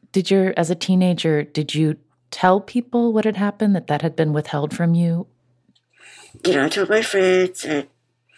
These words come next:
Speaker 2: you know, they all felt horrible. But, you know, we didn't, like, protest. We didn't, like, create a ruckus. And,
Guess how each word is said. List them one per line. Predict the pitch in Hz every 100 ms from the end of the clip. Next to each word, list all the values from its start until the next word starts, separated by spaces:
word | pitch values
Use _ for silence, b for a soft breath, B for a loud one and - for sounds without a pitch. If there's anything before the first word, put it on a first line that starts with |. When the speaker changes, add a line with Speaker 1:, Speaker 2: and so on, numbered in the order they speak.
| B B B -
Speaker 2:
you | 175
know, | 151 135
they | 165
all | - 143 143
felt | - 165 -
horrible. | 127 156 160 160 165 190 - _ _ _ _ B B B B B B B B B -
But, | 196
you | 208
know, | 208 202 185
we | 196
didn't, | - 220 131 262 -
like, | 147 - - - _ _ _ _ _ _ _ _ _ B B B B - - -
protest. | - 185 160 - 107 - -
We |
didn't, | 151 180 175 165 -
like, | 131 - - - _ _ B B B B B - -
create | - 202 180 160
a | - -
ruckus. | 147 180 - - - - -
And, | 156 156